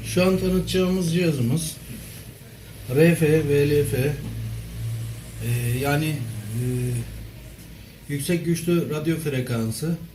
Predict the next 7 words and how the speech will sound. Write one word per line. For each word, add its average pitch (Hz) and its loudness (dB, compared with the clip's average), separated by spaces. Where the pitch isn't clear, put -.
ve 139 0
very 143 0
low 143 -2
frekans, 113 -2
çok 151 -6
düşük 139 -6
güçlü 135 -4